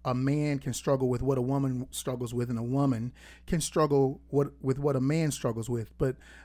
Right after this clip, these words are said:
by far, most times for men, um, you know, the so-, whole social media platform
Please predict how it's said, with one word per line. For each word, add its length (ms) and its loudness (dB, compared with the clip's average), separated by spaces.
by 460 4
far, 600 4
most 440 2
times 340 2
for 180 -4
men, 640 0
um, 600 0
you 200 -4
know, 180 4
the 160 -6
so-, 380 4
whole 260 4
social 460 2
media 360 2
platform 880 0